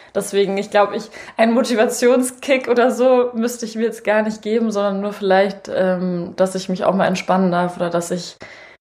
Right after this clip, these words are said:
dass ich mich wirklich auf mich verlassen kann und, ähm, dass das alles gut ist, was ich so mache.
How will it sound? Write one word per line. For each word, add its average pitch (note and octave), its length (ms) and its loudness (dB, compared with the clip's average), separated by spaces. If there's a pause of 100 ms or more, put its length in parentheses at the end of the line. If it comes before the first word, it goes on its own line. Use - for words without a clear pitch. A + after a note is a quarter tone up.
(140)
dass F3 240 0
ich E3+ 120 -2
mich F#3+ 220 2
wirklich F#3 300 -2
auf E3 100 -6
mich F3 160 -4
verlassen F3 380 -2
kann E3+ 280 -4
und, E3 480 -6
ähm, E3 400 -8 (420)
dass F#3+ 180 -4
das - 320 -14 (260)
alles F3+ 320 -4
gut F3 220 -8
ist, E3 200 -10
was E3 140 -10
ich E3 140 -12
so - 100 -14
mache. E3 320 -14